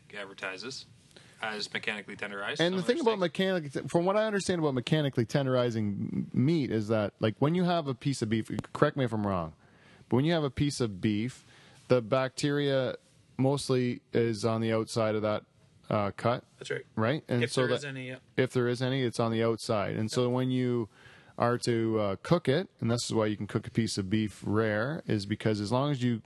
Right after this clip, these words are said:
Speaker 2: kill the bacteria on the outside of that meat, it's fine. But then when you mechanically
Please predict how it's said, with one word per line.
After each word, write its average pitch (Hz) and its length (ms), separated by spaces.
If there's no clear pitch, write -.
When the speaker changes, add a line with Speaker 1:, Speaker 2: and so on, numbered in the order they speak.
Speaker 2:
kill 110 300
the 104 100
bacteria 104 520
on 101 60
the 104 100
outside 104 460
of 101 80
that 101 300
meat, 123 320
it's 110 200
fine. 98 380
But 101 160
then 117 120
when 120 140
you 120 120
mechanically 127 720